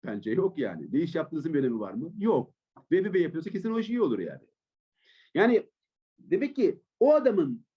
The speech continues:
olduğu yer fırsat. Onun dokunduğu yer fırsat. Eğer sen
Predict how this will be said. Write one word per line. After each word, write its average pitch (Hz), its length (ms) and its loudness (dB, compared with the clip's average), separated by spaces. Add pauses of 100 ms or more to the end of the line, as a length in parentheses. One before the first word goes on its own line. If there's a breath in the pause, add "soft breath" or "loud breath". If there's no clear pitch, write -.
olduğu 170 400 0
yer 143 260 -4
fırsat. - 540 -12 (800)
Onun 240 300 6
dokunduğu 190 520 4
yer 147 260 4
fırsat. 101 400 -8 (960)
Eğer 254 280 6
sen 208 480 -2